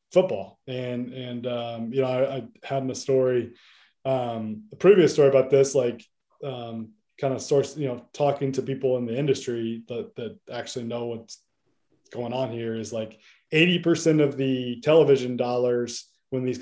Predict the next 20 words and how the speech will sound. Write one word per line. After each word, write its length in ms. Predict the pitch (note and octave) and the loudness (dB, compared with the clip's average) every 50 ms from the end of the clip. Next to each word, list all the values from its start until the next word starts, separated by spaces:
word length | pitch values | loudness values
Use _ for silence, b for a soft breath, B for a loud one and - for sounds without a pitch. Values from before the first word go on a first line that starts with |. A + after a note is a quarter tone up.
| - C3+ | 0 0
contracts 360 | C3 A#2+ - C3 A#2+ B2 - | 0 0 0 -2 -4 -2 -4
get 120 | B2+ A#2 A#2 C#3 C#3 | -4 -2 -2 0 2
made 160 | C#3+ C#3 C3 | 2 2 4
are 80 | B2+ B2 | 2 0
about 260 | A2+ A#2 A2+ - - | 0 -2 -4 -2 -2
football, 340 | D3 C#3 C#3+ D3 C3+ C3 B2 | -2 0 4 4 4 4 4
twenty 280 | - - C#3 C#3 C#3 | 2 0 2 2 2
percent 320 | C3+ C#3 B2+ - - C3+ B2+ | 0 0 -2 -2 -2 -2 -2
are 80 | A#2+ B2 | 0 -2
about 140 | A#2 A#2 A#2+ | -2 -2 -4
men's 160 | B2 A2+ A#2 | -6 -4 -2
basketball, 720 | C3 C3+ C3+ C3 - - - A#2+ A#2 A#2 A2+ A2 A2 b b b b b b - | -2 0 0 -2 -4 -4 -6 -4 -4 -2 -4 -6 -8 b b b b b b -10
and 120 | A#2+ A#2+ | -8 -4
the 100 | A#2+ C3+ C#3 | -2 0 0
rest 180 | B2 - - | 0 0 -2
of 60 | C3 A#2 | -4 -6
the 40 | - - | -6 -8
sports 240 | - A#2 G#2+ - - | -6 -8 -8 -6 -8
don't 180 | A#2+ G#2+ G#2 A2 G#2+ G2+ | -10 -10 -8 -8 -10 -10
matter. 280 | F#2+ - - - _ | -10 -12 -16 -20 _